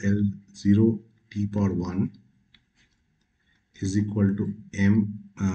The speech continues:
यहाँ पे अल्फा, यहाँ पे बीटा एक था, तो M यहाँ पे, अ, minus बीटा, अ, प्लस गामा, L अल्फा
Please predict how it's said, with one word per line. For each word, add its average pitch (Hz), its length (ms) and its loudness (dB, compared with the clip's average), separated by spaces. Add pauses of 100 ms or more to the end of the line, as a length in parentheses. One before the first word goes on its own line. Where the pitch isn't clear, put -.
(240)
यहाँ 98 200 0
पे 104 260 0
अल्फा, 101 540 -4
यहाँ 98 140 2
पे 101 160 -2 (480)
बीटा 95 260 -2
एक 95 100 0
था, 104 200 -4 (800)
तो 113 80 -2 (160)
M 127 500 4 (260)
यहाँ 101 220 4
पे, 107 420 0
अ, 104 320 -8 (400)
minus 98 400 0 (800)
बीटा, 98 420 0 (1120)
अ, 98 80 -8 (440)
प्लस 104 600 -4
गामा, 98 340 0 (1000)
L 110 340 4 (580)
अल्फा 104 580 -2